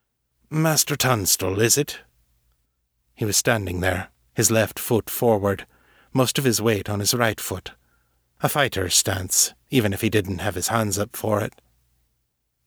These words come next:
"Yes, teacher," he said. "I think we might be able to help you. Some of us, anyway." He kept watching me, tensing every time I moved, though it was hard to notice.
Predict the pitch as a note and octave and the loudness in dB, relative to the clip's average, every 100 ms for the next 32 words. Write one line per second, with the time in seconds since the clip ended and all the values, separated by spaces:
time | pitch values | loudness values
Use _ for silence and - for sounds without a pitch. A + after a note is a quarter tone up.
0 | _ C#3+ C#3 - - A2 - G2 - _ | _ 2 2 4 2 0 0 -2 -4 _
1 | _ A#2 - G#2 F2+ - _ _ _ - | _ -2 0 0 -2 -10 _ _ _ -20
2 | - - _ - - F3 E3+ F3 C3+ D3 | -20 -20 _ -2 0 0 0 2 2 2
3 | C#3 A#2 A2+ A2 G#2+ D3+ - G2 F2+ - | 2 2 2 2 2 0 0 -4 -6 -10
4 | _ _ _ _ _ _ - - D3 C3+ | _ _ _ _ _ _ -2 2 4 4
5 | F#2 F#2+ - B2 G#2 F#2+ F#2+ - _ _ | 2 2 4 4 2 0 -4 -8 _ _
6 | _ _ _ _ _ _ _ _ _ _ | _ _ _ _ _ _ _ _ _ _
7 | - B2+ C3+ - A2+ A2+ - F#2+ F2 F2 | -6 0 0 2 2 2 2 0 -2 -6
8 | - _ _ _ _ - C3+ - G#2 F#2+ | -10 _ _ _ _ -2 0 0 0 -2
9 | G#2 G#2 - G2+ G2 G2+ A2+ A2 G2 - | -2 -2 -2 -2 -2 0 0 0 -2 -8
10 | - _ _ - C3 C3 B2 C3+ C#3 G2+ | -14 _ _ -4 0 0 2 2 2 2
11 | F#2+ A#2 A2+ F2+ F2 - | 2 2 2 0 0 0